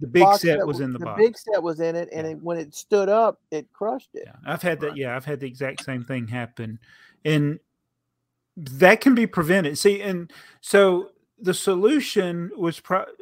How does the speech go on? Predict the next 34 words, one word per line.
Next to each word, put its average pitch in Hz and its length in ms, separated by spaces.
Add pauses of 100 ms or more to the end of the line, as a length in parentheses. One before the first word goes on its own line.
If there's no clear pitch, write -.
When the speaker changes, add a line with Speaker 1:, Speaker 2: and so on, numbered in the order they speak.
(160)
Speaker 1:
would 208 460
probably 190 580
result 160 480
in 143 80
something 147 400
that 139 180
we 139 120
all 143 220
wouldn't 127 200
want. 110 320
It 123 100
would, 127 140 (100)
it 135 60
would 123 80
result 123 400
in 127 60
higher 113 240
prices 113 680 (400)
because 151 240
Speaker 3:
Right. - 20
Speaker 1:
it 151 80
would 143 140
take 160 240
more 151 140
time 127 580 (760)
to - 100
pack 151 260
it. 143 100
But 123 180 (1160)
people 160 300
that 147 180
sell 131 560 (400)
on 127 140
eBay 113 520